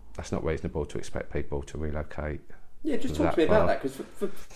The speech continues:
Speaker 2: you've got, you've got a life, Danny. You've got roots,
Speaker 1: Oh, yeah,
Speaker 2: haven't you?
Speaker 1: yeah, absolutely. I mean, you've got friends, you've got family. It's, yeah, I've, I've never lived any further north than London.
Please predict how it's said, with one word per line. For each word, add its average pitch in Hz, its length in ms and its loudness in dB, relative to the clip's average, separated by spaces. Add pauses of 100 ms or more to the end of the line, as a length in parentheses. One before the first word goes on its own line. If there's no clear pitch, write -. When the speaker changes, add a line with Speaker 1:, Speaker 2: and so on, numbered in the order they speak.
(360)
Speaker 2:
you've - 140 -2
got, - 180 4
you've 165 120 2
got - 100 4
a 123 40 4
life, 196 260 8
Danny. 95 240 0
You've 117 200 0
got 127 40 2
roots, 117 100 10
Speaker 1:
Oh, 170 120 12
yeah, 151 120 12
Speaker 2:
haven't - 180 -2
you? 151 60 6
Speaker 1:
yeah, 156 160 4
absolutely. 127 400 4
I 139 80 6
mean, 127 140 4
you've 104 100 2
got - 80 -2
friends, 127 360 6
you've - 80 -2
got 92 100 0
family. 123 800 4
It's, - 840 -2
yeah, 131 260 10
I've, 127 200 6
I've 117 180 4
never 117 240 6
lived 110 300 4
any 107 320 6 (560)
further 107 320 6
north 117 340 6
than 110 220 4
London. 131 260 4